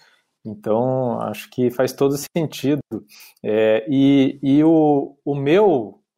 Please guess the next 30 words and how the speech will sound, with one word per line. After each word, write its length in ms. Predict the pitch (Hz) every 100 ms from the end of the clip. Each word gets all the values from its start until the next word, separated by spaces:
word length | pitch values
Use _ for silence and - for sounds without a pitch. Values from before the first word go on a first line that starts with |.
| _ _ _ _
fritado 840 | _ _ _ 113 107 131 147 120 104
da 120 | 95
semana, 680 | - 101 104 143 170 107 92 _ _ _ _
é, 460 | 107 101 98 95 113
na 140 | 123
verdade, 500 | 123 127 131 143 165
não, 180 | 180 175
não 160 | 170
sou 200 | 160 185 165 _ -
nem 160 | 185 180
eu 120 | 180
que 120 | 180
tô 100 | -
colocando 280 | 143 135 123
frigideira, 460 | 117 110 107 156 139
ele 160 | 135
pulou 500 | 135 _ 175 151 151
na 100 | 165
frigideira 460 | 131 139 127 120 120
sozinho, 560 | - 123 107 123 151 123
que 140 | -
é 40 |
o, 100 | 120 120 _ -
<laughs> 600 | - 123 117 - _ -
o 340 | 110 104 104
ex-ministro 600 | 107 117 120 110 117 113 _ _ _ 117
da 120 | 107
Educação, 600 | 107 - 104 - 110 107
Abraham 320 | 107 110 107
Weintraub. 460 | 104 113 139 175